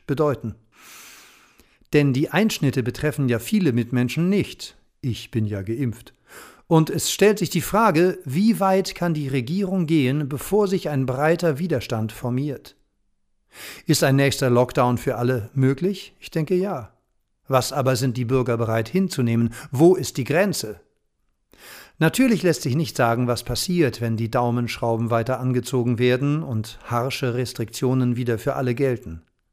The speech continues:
Was, wenn immer mehr Geimpfte erkranken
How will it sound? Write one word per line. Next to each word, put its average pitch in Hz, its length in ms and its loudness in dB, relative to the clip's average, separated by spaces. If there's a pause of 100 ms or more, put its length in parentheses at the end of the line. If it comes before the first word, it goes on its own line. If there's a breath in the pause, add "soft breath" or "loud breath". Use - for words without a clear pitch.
(580 loud breath)
Was, 185 400 2
wenn 139 160 4
immer 208 240 4
mehr 170 160 2
Geimpfte 143 480 0
erkranken 127 760 -4